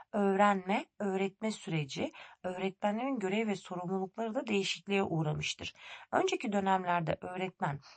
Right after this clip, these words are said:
bilgiye sahip olan, bilgiyi aktaran kişi olarak görülmekteyken, bilginin elde edilmesinde ve kullanılmasında yaşanan teknolojik gelişmeler, öğretmenin sınıf içindeki rolünü de farklılaştırmıştır. Oysa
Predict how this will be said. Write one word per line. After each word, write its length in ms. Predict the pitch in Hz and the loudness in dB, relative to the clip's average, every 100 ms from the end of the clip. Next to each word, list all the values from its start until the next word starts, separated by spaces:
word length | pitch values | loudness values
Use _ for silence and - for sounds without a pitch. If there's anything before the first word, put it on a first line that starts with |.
| _ | _
bilgiye 340 | 185 165 202 226 | -4 0 0 -2
sahip 420 | - 202 214 208 | 2 4 4 0
olan, 340 | 165 160 214 | 0 0 0
bilgiyi 340 | 180 175 196 202 | -4 -2 2 2
aktaran 400 | 185 214 226 226 | 2 0 0 0
kişi 200 | - 196 | -2 2
olarak 340 | 165 160 - | 4 4 2
görülmekteyken, 880 | 170 165 156 156 - 302 320 170 147 - - - | -2 0 0 -2 -2 -6 -2 -2 -2 -10 -18 -6
bilginin 420 | 190 180 220 285 196 | -6 -2 -2 -2 0
elde 280 | 185 180 226 | 0 0 -2
edilmesinde 600 | 202 196 190 - 214 165 | 0 0 -2 -4 -4 -4
ve 140 | 170 | -4
kullanılmasında 720 | - 208 196 190 190 185 226 | -4 -2 0 0 -2 -4 -6
yaşanan 420 | 226 180 180 156 160 | -2 0 0 0 -2
teknolojik 560 | 190 180 196 196 220 - | -6 -4 -2 -2 -4 -2
gelişmeler, 640 | 180 156 - 143 160 320 - - - 190 | -2 -2 -2 0 2 0 -4 -16 -10 -2
öğretmenin 420 | 196 214 240 269 | 0 0 -2 -4
sınıf 300 | - 262 240 | -4 -8 -8
içindeki 440 | - 202 175 170 | -6 -6 -4 -4
rolünü 380 | 180 190 220 202 | -4 -2 -4 0
de 140 | 285 330 | 0 0
farklılaştırmıştır. 1040 | - 170 - 180 170 - 175 160 - 170 - - - - | -4 -6 0 0 0 -4 -2 -2 -2 -8 -12 -16 -6 2
Oysa 480 | 294 339 - 151 | 4 4 0 0